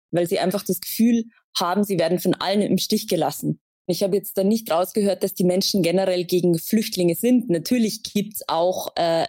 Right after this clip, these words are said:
Leute, die komplett gegen Flüchtlinge sind. Aber sehr viele, mit denen wir eben geredet haben, die fühlen sich hauptsächlich betrogen. Die wissen, die E U bezahlt dem I O M oder auch der bosnischen Regierung so und so viel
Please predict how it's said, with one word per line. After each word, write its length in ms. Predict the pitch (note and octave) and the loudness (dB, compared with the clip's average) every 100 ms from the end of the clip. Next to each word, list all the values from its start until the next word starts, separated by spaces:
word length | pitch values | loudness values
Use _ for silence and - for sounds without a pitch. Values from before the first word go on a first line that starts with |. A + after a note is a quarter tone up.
| - | 0
Leute, 420 | E3 F#3+ G3+ G3 | 0 0 0 -2
die 420 | F3+ F3+ F3+ - | 2 2 2 -2
komplett 460 | - F3 - G3 - | -4 -2 0 -2 -2
gegen 180 | F3 E3+ | 0 0
Flüchtlinge 460 | G3 G3 F3 E3+ | 0 -2 0 -2
sind. 260 | E3+ A#3 A3+ - - - | 2 2 2 -2 -8 -4
Aber 160 | - F#3 | -2 -2
sehr 240 | - F#3+ | 0 -2
viele, 300 | G3+ B3 A#3+ | 0 0 2
mit 160 | G#3 F#3+ | 2 2
denen 160 | F#3 | 2
wir 220 | F3+ C4 C#4+ | 2 2 2
eben 200 | A#3 A3+ | 2 2
geredet 420 | A3 A3 G#3+ G#3 | 2 2 0 0
haben, 280 | G#3 G3+ G3 - - - _ - | 2 2 0 -6 -12 -12 _ 0
die 340 | A#3+ C4 B3+ | 2 4 2
fühlen 280 | - B3 C4 | 0 2 4
sich 200 | B3 G#3 | 2 0
hauptsächlich 560 | E3 F#3+ A#3+ G#3+ G3+ - | -2 0 0 2 0 0
betrogen. 480 | E3 F#3+ G#3 F#3+ E3 | -2 2 2 2 2
Die 160 | E3 | 2
wissen, 400 | B3 - C4+ C4+ C4+ - - - | 0 0 2 2 0 -10 -10 -2
die 340 | G#3+ - F#3+ | 0 2 0
E 60 | F3 | 2
U 340 | A#3+ C#4+ D#4 - _ - | 2 4 2 -2 _ -6
bezahlt 840 | F3+ - G3 G3 A3 A#3 - - - - _ _ _ | -6 -2 -2 0 0 -2 -4 -10 -10 -16 _ _ _
dem 100 | G3 | 0
I 240 | F#3 F3+ G#3+ | 2 2 0
O 40 | |
M 320 | - G3+ B3 | 0 2 2
oder 180 | A3 G3 | 2 2
auch 160 | F#3 - | -2 -2
der 120 | G#3 | -2
bosnischen 520 | F#3 A3 C4+ A#3+ G#3+ | 0 0 -2 0 2
Regierung 520 | G3 F#3 G#3 A#3 A3 | 0 0 2 2 2
so 200 | G#3 G#3 | 2 2
und 120 | A3 A3 | 2 2
so 140 | A3 | -2
viel 500 | - A3 A3 A3 - | -2 2 4 2 0